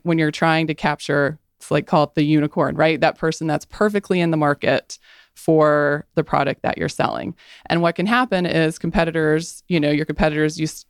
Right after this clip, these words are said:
you fight to grab that, that person who's perfectly in the market. And it's fine to spend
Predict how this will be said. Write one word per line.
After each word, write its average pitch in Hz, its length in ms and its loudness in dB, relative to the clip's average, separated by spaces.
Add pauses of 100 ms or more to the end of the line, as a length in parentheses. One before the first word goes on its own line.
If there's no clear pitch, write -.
you 147 180 -2
fight 160 400 0
to - 80 -10
grab 147 320 0
that, 147 300 -2 (500)
that 160 200 2
person 156 320 -2
who's 147 160 -6
perfectly 147 480 -2
in 143 100 0
the 143 60 -2
market. 147 420 0
And 185 80 0
it's 180 160 -4
fine 185 360 0
to 208 60 0
spend 190 480 -2